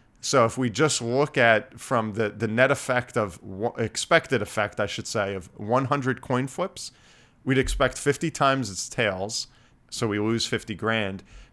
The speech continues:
and then fifty times its heads, and we would win five hundred grand, okay? So then our net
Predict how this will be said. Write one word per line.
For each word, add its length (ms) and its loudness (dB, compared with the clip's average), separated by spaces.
and 120 2
then 160 2
fifty 400 -4
times 500 -2
its 220 -12
heads, 600 -4
and 140 0
we 100 2
would 160 0
win 340 -2
five 340 4
hundred 340 -10
grand, 420 -12
okay? 400 -2
So 200 0
then 420 6
our 400 6
net 300 0